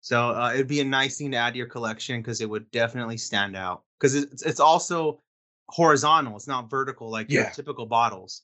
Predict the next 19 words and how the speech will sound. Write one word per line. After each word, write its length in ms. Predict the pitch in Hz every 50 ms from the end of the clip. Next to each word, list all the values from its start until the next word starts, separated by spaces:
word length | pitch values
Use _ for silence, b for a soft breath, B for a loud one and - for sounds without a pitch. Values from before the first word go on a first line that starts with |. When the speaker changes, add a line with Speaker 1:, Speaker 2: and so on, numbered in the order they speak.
| _ _
Speaker 1:
So, 400 | _ - 113 107 104 101 101 95
um, 380 | - 104 104 101 98 95 - -
the 140 | - 117 117
fact 180 | - 123 120
that 80 | - 123
it's 120 | 117 113
horizontal 760 | - - 131 127 120 113 101 110 110 113 117 127 135 143 147 139
is 160 | 117 107 101
very 300 | 104 110 104 101 98 98
interesting. 480 | 95 95 - 98 98 - 101 98 98 - _ _ _ _ _ _ _ _ _ _ _ _ _ -
Speaker 2:
It's 120 | - -
kinda 140 | - 208 214
like 120 | 214 208
when 100 | 160 143
you 80 | 131 120
see 320 | 110 - - 131 131 127
the, 300 | 127 110 120 120 117 113
uh, 220 | 107 98 92 90 85 - _ _ _ _ _ _ _ _ _ _ _ -
I 220 | - 120 123 123